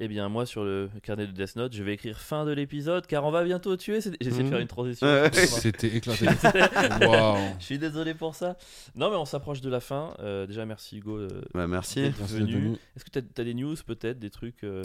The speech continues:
Speaker 1: je sais pas.
Speaker 2: Euh, non, franchement, pas grand-chose. Les derniers trucs que j'ai pu sortir, ouais, c'était, euh, mes petites B D là sur Insta.
Speaker 1: Qui sont
Speaker 3: Trop
Speaker 1: trop
Speaker 3: bien.
Speaker 1: cool.
Speaker 2: Qui sont toujours dis-, merci beaucoup.
Speaker 1: Elles sont trop cool, franchement.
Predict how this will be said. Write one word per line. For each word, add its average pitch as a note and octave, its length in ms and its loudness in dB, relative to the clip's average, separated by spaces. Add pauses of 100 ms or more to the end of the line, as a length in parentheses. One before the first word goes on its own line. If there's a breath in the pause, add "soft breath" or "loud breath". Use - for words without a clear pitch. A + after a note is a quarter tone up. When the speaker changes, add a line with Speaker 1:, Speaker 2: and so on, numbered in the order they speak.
Speaker 1:
je G2 60 -16
sais - 80 -16
pas. E2 60 -2
Speaker 2:
Euh, F2 880 6
non, F#2 240 2
franchement, A2 560 0
pas F#2+ 160 0
grand-chose. G2+ 280 -4
Les G#2+ 100 0
derniers G#2+ 200 4
trucs G#2+ 160 -6
que - 80 -2
j'ai G2+ 140 2
pu - 100 -2
sortir, G#2 380 2
ouais, G2+ 100 4
c'était, F2 340 -6
euh, D2+ 220 -2
mes E2+ 120 -2
petites F2 200 -8
B F#2 60 2
D G2+ 160 4
là G2+ 100 0
sur F2 160 -6
Insta. G#2 300 -6 (120)
Speaker 1:
Qui - 100 -14
sont C3 100 -4
Speaker 3:
Trop A2 80 2
Speaker 1:
trop G2+ 80 4
Speaker 3:
bien. G2+ 100 4
Speaker 1:
cool. B2+ 80 0
Speaker 2:
Qui G#2+ 80 0
sont A2+ 120 4
toujours G2+ 260 0
dis-, F2 160 -8
merci G2+ 260 2
beaucoup. A2 200 -2
Speaker 1:
Elles A2+ 60 0
sont D#3+ 140 -4
trop D3+ 180 0
cool, A#2+ 200 -6
franchement. A#2 360 -8